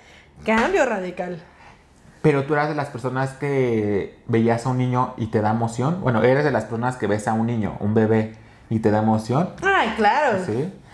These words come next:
Speaker 2: O sea, sí los abrazas, los besas. Bueno, también depende de qué niño, ¿no? Porque no a cualquier niño de la calle vas a estar abrazando y besando, ¿no?
Speaker 1: Claro.
Speaker 2: Pero si tienes familiares con bebés, los abrazas, los be-, los,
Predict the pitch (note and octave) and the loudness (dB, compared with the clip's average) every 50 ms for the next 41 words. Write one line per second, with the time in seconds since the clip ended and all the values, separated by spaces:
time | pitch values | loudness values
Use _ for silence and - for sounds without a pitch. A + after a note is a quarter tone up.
0 | - - - - A#2+ A#2+ C3 B2+ B2+ A#2 B2 A2+ G#2 G#2+ G#2+ G#2+ G#2+ - A#2 G#2+ | -20 -10 -4 -2 0 2 4 4 4 4 2 0 2 2 0 0 0 -2 -4 -4
1 | G#2 G2 G2 G2+ G#2 G#2 G#2 G2+ - G#2+ G2+ G2 F#2 F2+ G2 A#2 D#3 D#3+ C3+ G2 | -4 -6 -6 -4 -4 -4 -4 -4 -4 -4 -4 -4 -4 -4 -2 0 0 0 0 -2
2 | - G#2+ G2+ A2+ B2 D3 - C#3+ C3 B2+ B2 A2 - - D3 F#3 F3+ B2 G#2 C3 | -4 -4 -4 -2 -2 -2 -2 -2 0 0 0 0 0 0 -2 0 -2 -2 0 0
3 | F3 A3 - - A2+ - A#2+ A2+ A#2 A2+ - C#3 B2+ B2+ - B2+ B2 B2+ B2 B2+ | 0 -2 -2 -4 -4 -2 0 0 0 2 2 0 -2 -2 -4 -4 -4 -4 -4 -4
4 | B2+ B2+ C3+ C3+ C3+ D3+ D3+ E3+ E3+ - - - - A#2+ A2+ A2 A2+ A#2+ B2+ D3+ | -2 0 0 0 0 -2 -2 -2 -2 -4 -6 -4 -2 0 0 0 0 0 -2 -2
5 | C3 C3 C#3 D3+ D3+ F3 G3+ G3+ D#3 A#2+ A#2+ C#3+ F#3 C4 D#4+ - - - _ _ | -2 -2 0 0 0 0 0 -2 -2 -4 -4 -4 -4 -4 -6 -10 -16 -20 _ _
6 | - _ _ _ _ - C4 C4 F#3+ C#3 C3+ B2+ B2+ B2 A#2+ A#2+ A#2 A#2 B2+ A#2 | -20 _ _ _ _ 0 0 2 2 2 0 0 0 0 0 0 -2 -4 -8 -10
7 | - B2+ B2 B2+ B2+ C3 A#2+ A2+ A2 A2+ A2 A2+ A2+ A2 - A2+ A2 A2+ A2+ A#2 | -8 -8 -8 -6 -6 -6 -6 -4 -4 -4 -4 -4 -4 -6 -6 -6 -4 -4 -2 0
8 | B2 B2 B2+ B2+ - - G#2+ G#2 G2 G2+ F#2 F#2 G2 G2+ F#2+ F#2+ F#2+ - G#2 G2+ | 0 -2 -2 -4 -6 -6 -4 -4 -2 -2 -2 -2 0 0 0 0 -2 -2 -4 -4
9 | G2 F#2 F#2 F#2 F2+ F2+ F2 - - G#2 G2+ G2 F#2 F2 F#2+ G2 - - - - | -4 -4 -6 -6 -6 -6 -6 -6 -6 -6 -4 -4 -4 -4 -4 -6 -10 -16 -20 -20
10 | - - | -20 -8